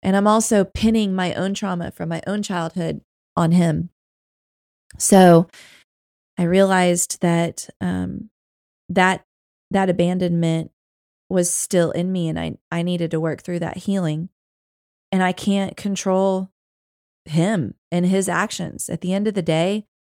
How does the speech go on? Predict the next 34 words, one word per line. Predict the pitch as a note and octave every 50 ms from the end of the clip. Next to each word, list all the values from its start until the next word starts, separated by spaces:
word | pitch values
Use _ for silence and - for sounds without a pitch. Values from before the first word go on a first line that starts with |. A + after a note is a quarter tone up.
| _ _ _ _ _ _ _ _ -
he | - A3+ A#3
has | A3+ A3+ A#3 - -
to | A3
have | G3+ G3+ G3
his | F#3+ F3+ F#3+
own | F#3 F#3 F3+
consequences, | E3+ - G3+ F#3+ F#3 - - - - F3+ E3+ E3 - F3+ F3 E3 E3 E3 - - -
and | - F3 E3 - -
I | E3+ F3 F3+
cannot | F#3 - - F#3+ F#3 F3+ F3+ F3 F3 F3 - - - _ _ _ _ _ _ _ _ _ _ _ -
punish | - G3 G3+ G3+ F#3+ F3 -
him | - F#3+ F#3+ F3+ F#3 G3+ A3 A#3 A#3+ - _ _ _ _ _ _ _ _ _ - F3+
because | G#3 G3 A3 G3+ F#3+
it | G3+
also | F#3+ - F#3 F#3 - G#3 F3+
punishes | D#3+ - - F3+ E3+ D#3+ - - D3 - D3
me. | C#3+ C3+ - - _ _ _ _ _ _ _ _ _ _ _ _ _ _ _ _ _ _ -
When | F3+ G3 G3
I | G3 G3+
punished | G3+ - A3+ A3+ A3+ A3+ - -
him | A#3 A3+ A#3 A#3 A#3 A#3 - _ _ _ _ _ _ _ _ _ _ _ _ _ -
to | - G3 F3+ - _ _
pull | - - A3 G#3+ G3+
away, | F#3 F3 E3+ E3 F3+ G3 G#3 - - _ _ _ _ _ _ _ _ _ _ _ _ _ -
it | - G3
was | G3 G3+ G3 F3+ F3+ - - _ _ _ _ _ _ _ -
punishing | - G#3 G3 G3 F#3+ - G3+ F3+ E3+
me | E3+ F3 F3+ F#3 F#3+
and | - E3+
bringing | D#3+ F3 F#3 F#3 F#3 F3+
up | F3 E3 -
those | - E3+ D#3+ D#3+
same | - - - G#3 F#3 F#3+ F#3 F#3
feelings, | F3+ - F3+ F3 F3+ F#3+ G#3 G#3 A3 A3+ - -